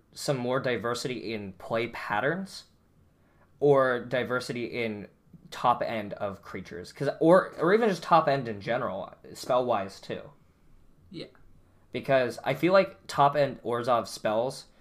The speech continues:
Speaker 1: are just drain someone until they're dead or kill everything. And I think that there could definitely be more, uh, fun Orzhov top ends.
Speaker 2: I'm gonna take all your creatures.
Speaker 1: Like,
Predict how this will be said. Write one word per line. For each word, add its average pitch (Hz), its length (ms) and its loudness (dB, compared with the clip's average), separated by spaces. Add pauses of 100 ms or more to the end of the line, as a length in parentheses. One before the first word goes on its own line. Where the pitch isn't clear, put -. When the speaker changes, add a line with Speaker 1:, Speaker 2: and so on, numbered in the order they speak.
(220)
Speaker 1:
are 135 120 4
just 127 260 -2 (720)
drain 127 400 0
someone 147 360 2
until 131 240 0
they're 113 120 0
dead 113 440 -2 (560)
or 120 640 0
kill 113 260 -2
everything. - 580 -10
And 120 100 -4
I 123 80 -4
think 180 200 -4
that 180 120 -2
there 139 140 2
could 139 300 -4
definitely 143 440 2
be 123 160 -6
more, 113 640 -2 (640)
uh, 110 240 2
fun 117 640 -4 (200)
Orzhov 117 600 -2
top 98 280 -6
ends. 82 320 -16
Speaker 2:
I'm 123 80 -10
gonna 110 140 -8
take 120 320 -12
all 117 160 -6
your 110 120 -12
creatures. - 800 -20 (920)
Speaker 1:
Like, 131 220 0